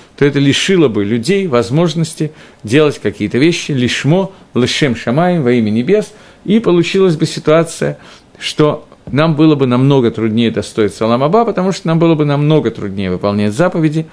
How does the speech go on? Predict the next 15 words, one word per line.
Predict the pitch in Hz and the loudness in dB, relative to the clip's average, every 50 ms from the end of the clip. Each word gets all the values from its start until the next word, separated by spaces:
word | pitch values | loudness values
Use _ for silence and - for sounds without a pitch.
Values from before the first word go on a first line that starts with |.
| - - - - - _ | -18 -20 -20 -20 -8 _
ради | - 120 120 139 160 170 156 135 143 147 147 143 - - - _ _ _ _ _ _ _ - _ _ | 0 2 2 2 2 2 0 -2 -6 -10 -10 -12 -14 -20 -20 _ _ _ _ _ _ _ -20 _ _
Творца, | - 120 117 107 - - - - 175 180 180 175 170 - | 0 2 2 2 0 -4 -2 0 0 0 0 -4 -8 -4
ради | 113 120 117 107 101 104 | -2 0 0 0 0 -4
заповеди, | 101 107 156 175 175 175 160 151 143 131 135 - - - | -2 0 0 0 0 0 -2 -2 -2 -2 -6 -6 -4 -2
а | 151 175 175 | 0 0 2
не | 170 160 147 | 2 0 2
ради | 120 123 131 127 127 | 2 0 0 0 -2
награды. | 120 120 113 110 101 92 85 73 65 - - _ _ - - - - - - _ _ | -4 -4 -4 -4 -4 -4 -6 -6 -8 -12 -20 _ _ -20 -20 -20 -20 -20 -20 _ _
Для | - 131 - | -6 -2 0
того, | 220 240 240 | 2 0 0
чтобы | 240 - 208 175 170 | 0 -2 -2 2 4
немножечко | 160 170 190 196 202 214 233 226 185 156 147 - - - 110 | 4 4 4 4 4 2 2 2 0 -2 -4 -8 -8 -8 -8
пояснить | - - 127 131 127 - - 185 190 185 - 175 | -4 -2 -2 -2 -2 -2 -2 -2 -2 0 -2 -2
это, | 147 - 143 139 - - - - - - _ | -4 -4 -6 -10 -10 -14 -20 -20 -20 -10 _
я, | - 120 156 156 139 - - | 0 2 2 2 2 0 -6